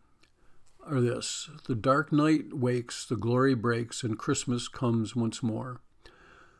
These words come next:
The world tries so very hard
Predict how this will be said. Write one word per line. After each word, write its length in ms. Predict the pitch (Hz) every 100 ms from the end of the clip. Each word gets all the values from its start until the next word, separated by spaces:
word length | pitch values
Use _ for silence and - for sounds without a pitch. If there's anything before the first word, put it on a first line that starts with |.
| _ _ _ _ -
The 60 | -
world 280 | 165 160 143
tries 540 | - 143 135 127 156
so 920 | - - - 147 147 151 151 151 147 143
very 460 | 135 135 135 135
hard 640 | 127 107 123 117 110 113